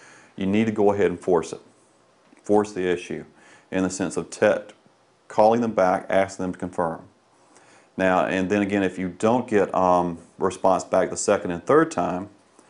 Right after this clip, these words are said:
then you're gonna wanna send in another team to find out what's going on and to follow up with them to see what the issue is. Now, one thing that does come up is what do you do if you've got a crew that is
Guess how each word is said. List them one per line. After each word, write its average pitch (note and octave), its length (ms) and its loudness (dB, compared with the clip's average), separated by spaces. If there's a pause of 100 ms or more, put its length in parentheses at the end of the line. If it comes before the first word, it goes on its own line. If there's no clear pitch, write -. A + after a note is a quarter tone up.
(340)
then G2 120 -2
you're G#2+ 140 4
gonna A2+ 160 2
wanna G#2+ 220 2
send G#2 240 -2
in F#2+ 40 0
another G2 300 2
team F2+ 380 -4
to - 80 -12
find G#2+ 200 0
out D#2+ 120 -2
what's E2+ 160 -6
going E2+ 260 -6
on E2+ 240 -10 (720)
and E2+ 100 -8
to F2 60 -4
follow E2+ 380 4
up E2+ 180 0
with E2+ 80 0
them E2 100 -6
to E2+ 60 -12
see F2 180 -6
what E2+ 240 0
the E2+ 100 -2
issue D#2+ 320 -4
is. - 220 -12 (720)
Now, B2+ 120 4
one D3 220 4
thing D3 240 0
that G#2+ 140 -2
does A#2+ 240 4
come G#2+ 240 0
up G#2 160 2
is E2+ 100 -4
what C3 220 2
do F3+ 40 -2
you E3 120 -2
do A2+ 240 2
if G#2 120 -2
you've G2+ 120 -6
got G2 180 2
a F#2 60 0
crew F#2+ 480 2
that E2+ 260 -2
is F#2 360 -2